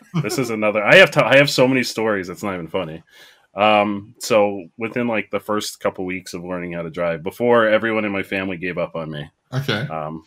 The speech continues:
Speaker 1: and told me I was the worst driver ever, <laughs> we were practicing parallel parking in this abandoned parking lot,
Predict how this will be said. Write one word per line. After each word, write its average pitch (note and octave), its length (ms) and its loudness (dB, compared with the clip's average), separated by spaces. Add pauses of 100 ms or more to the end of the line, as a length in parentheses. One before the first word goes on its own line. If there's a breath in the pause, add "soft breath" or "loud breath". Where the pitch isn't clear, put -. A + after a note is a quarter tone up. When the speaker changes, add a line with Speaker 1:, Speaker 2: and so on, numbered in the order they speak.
(120)
Speaker 1:
and F2+ 140 -14
told G2 180 -4
me G2 80 0
I F#2 60 2
was F#2+ 140 -4
the G2 80 -6
worst F#2+ 200 -6
driver F2+ 260 -4
ever, F2 220 -6 (200)
<laughs> A#2+ 80 -12 (800 loud breath)
we B2+ 160 4
were B2+ 120 4
practicing B2+ 760 2
parallel A#2 460 2
parking G2 540 -2
in F2+ 200 -8
this F#2+ 360 -8
abandoned G2+ 680 -2
parking F#2+ 380 -2
lot, E2+ 320 -4